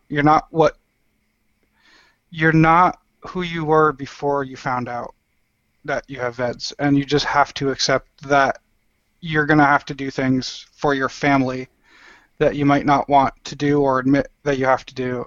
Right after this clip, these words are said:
And, you know, you're, and when there are the random pains, you know, you have to make sure that you do what you feel comfortable doing. If, you know, breathing and trying to wait it out a couple minutes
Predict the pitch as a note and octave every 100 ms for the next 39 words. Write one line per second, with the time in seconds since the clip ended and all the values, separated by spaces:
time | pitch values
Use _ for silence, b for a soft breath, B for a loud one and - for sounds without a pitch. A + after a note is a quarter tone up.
0 | - C3+ B2+ B2 A#2 - _ _ C#3+ C3+
1 | B2+ C3 C3+ B2+ _ G#3+ B B B B
2 | B B B B _ - C#3+ C#3+ C#3 D3+
3 | D#3 D3+ C#3 D3+ C#3+ C#3+ E3 D#3 D3+ C#3
4 | - D3+ D#3 D3 C3+ D3+ E3+ D3 C3+ -
5 | - - - - C3+ B2+ B2+ - _ _
6 | _ _ _ _ _ _ - E3 D3+ D#3+
7 | - D#3+ D3+ D3+ - D3+ D3 C3+ C#3 C3+
8 | C#3+ C#3+ C#3 D3 - C#3 - C3 C3+ C3
9 | C3 B2+ A#2+ A#2+ B2 - D3+ C#3 B2 D3
10 | D#3 D#3+ D#3 C#3+ D3+ D3 C#3+ C#3 C#3+ B2+
11 | C3+ D#3+ E3+ _ _ _ _ _ _ _
12 | _ _ _ - - E3 E3+ F3 F#3 -
13 | -